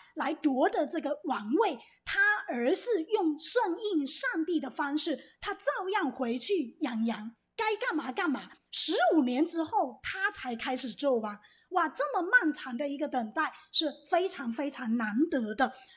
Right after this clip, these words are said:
那我们看到说，这个时候大卫见撒母耳大概几岁？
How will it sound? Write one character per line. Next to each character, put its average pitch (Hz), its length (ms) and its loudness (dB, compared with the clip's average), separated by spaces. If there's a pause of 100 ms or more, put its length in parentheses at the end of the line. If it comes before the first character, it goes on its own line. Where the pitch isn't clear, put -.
那 554 160 2
我 - 20 4
们 311 140 6
看 403 180 -2
到 392 160 0
说， 349 200 -4
这 508 180 -2
个 381 100 -2
时 269 220 -4
候 302 100 2
大 330 260 -2
卫 302 260 0 (180)
见 330 240 0
撒 320 220 -2
母 302 160 0
耳 226 120 0
大 302 200 -4
概 277 180 -4
几 226 300 -4
岁？ 302 440 0